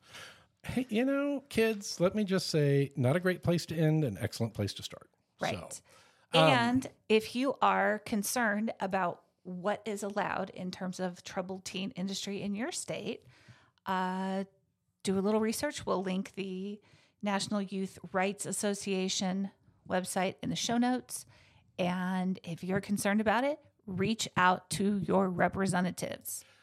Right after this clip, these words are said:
Speaker 1: Absolutely. And unfortunately for many of you, your legislatures have adjourned for the year, but that doesn't mean that you can't reach out to a legislator, to a state representative or a state senator. These people work hard, and I wanna, I do want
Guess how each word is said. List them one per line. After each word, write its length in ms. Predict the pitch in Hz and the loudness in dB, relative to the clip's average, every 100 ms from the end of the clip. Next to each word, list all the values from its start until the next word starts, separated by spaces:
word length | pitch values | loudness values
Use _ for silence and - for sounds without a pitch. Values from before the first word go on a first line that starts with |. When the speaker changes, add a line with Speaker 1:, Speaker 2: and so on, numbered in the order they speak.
| _ _ _ _ - | _ _ _ _ 2
Speaker 1:
Absolutely. 680 | 123 127 127 117 - 107 - | 2 2 -2 0 0 -4 0
And 240 | 113 104 | 0 0
unfortunately 800 | 110 110 104 120 - 117 113 110 | 0 -2 0 0 0 -2 0 -2
for 340 | 104 - 117 107 | -2 0 2 2
many 360 | 107 190 131 | 2 4 4
of 200 | 107 98 | 4 2
you, 500 | 104 107 110 110 113 - | -2 0 2 2 -2 -2
your 720 | 117 107 110 110 107 110 110 - | 0 0 2 2 0 -2 -6 -4
legislatures 640 | 110 110 107 95 - 101 | 0 0 0 -4 -4 -4
have 140 | 101 90 | -4 -4
adjourned 380 | 92 90 90 | -6 -6 -6
for 120 | - 113 | -10 -12
the 100 | 110 | -10
year, 220 | 104 95 | -12 -10
but 160 | 101 | -8
that 220 | - 104 - | -6 -4 4
doesn't 320 | 107 120 120 | 6 6 4
mean 260 | 131 135 | 6 6
that 160 | 101 95 | 4 -2
you 60 | - | -2
can't 260 | 110 101 | 0 0
reach 240 | 113 104 107 | 0 -2 0
out 280 | 101 104 | 0 0
to 220 | - 107 104 | -2 -4 -2
a 100 | 101 | -4
legislator, 560 | 95 98 98 - 95 92 | -2 -2 -2 -8 -8 -10
to 180 | - 101 | -6 -6
a 60 | |
state 280 | 90 - 98 | -4 -6 -6
representative 580 | 107 - 104 101 101 98 | -6 -4 0 0 0 -2
or 80 | 98 | -2
a 60 | |
state 240 | 92 107 92 | -4 -6 -4
senator. 320 | - 98 98 | -2 -2 -2
These 200 | 104 175 | 0 2
people 320 | - 311 254 | 4 6 6
work 240 | 151 139 - | 8 6 6
hard, 260 | 127 87 85 | 4 4 2
and 80 | |
I 120 | 120 214 | 2 2
wanna, 280 | 220 156 - | 4 2 2
I 80 | 170 | 2
do 180 | 294 | 4
want 280 | 240 160 131 | 6 6 4